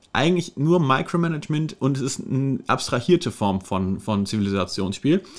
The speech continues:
Das geht natürlich auf dem P C auch einfach besser. Wenn wir von oben die Kamera sehen und hier laufen Einheiten rum und hier können wir Einheiten positionieren,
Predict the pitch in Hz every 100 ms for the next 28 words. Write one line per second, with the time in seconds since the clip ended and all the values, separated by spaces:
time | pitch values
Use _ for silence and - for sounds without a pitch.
0 | - - - 131 - 202 202 156 156 -
1 | 151 - 151 - 151 135 135 135 139 95
2 | 98 110 123 120 220 208 196 135 - 185
3 | 165 147 139 143 139 131 127 170 165 147
4 | 120 143 139 147 139 135 135 131 135 127
5 | 131 123 165 160 135 113 131 131 135 123
6 | 123 120 135 127 123